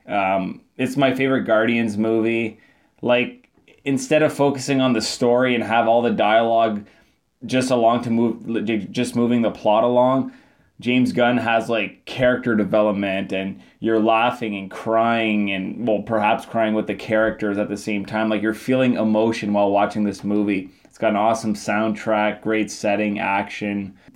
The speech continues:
I, I can't praise this movie enough. I was, like, super, super joyous once the movie ended. Big smile on my face, good times. In my opinion, this movie belongs, well, now that we only, uh,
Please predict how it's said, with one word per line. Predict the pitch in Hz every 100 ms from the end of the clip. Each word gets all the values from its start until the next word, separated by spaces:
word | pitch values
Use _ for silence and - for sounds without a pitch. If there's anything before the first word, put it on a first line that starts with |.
| -
I, | 120 107
I | 127
can't | 135 160 -
praise | 123 123
this | 127 117
movie | 117 110
enough. | 98 104 110
I | 123
was, | 143
like, | 131 107
super, | - - 156 143 120 101 -
super | - - 143 110
joyous | 101 98 110 113 110 - - - - - _ _ _ -
once | 110 104
the | -
movie | 107 110 110 107
ended. | 98 110 113 113
Big | 104 110
smile | - 107 110
on | 113 113
my | 110
face, | 107 - 113 110 110 107
good | 101 117 120
times. | - 110 107 107 107 107 104 - - _ _ _ _ _ _ _ _ _ _ _ -
In | 151 139
my | 139
opinion, | 156 131 139 139
this | 117 131 -
movie | 123 123 131 139
belongs, | - 110 101 107 113 110 107 101 90 - - _ _ _ _ _ _ _ _ _ -
well, | 104 113
now | 113 123
that | 131
we | 117 113
only, | 117 110
uh, | 110 110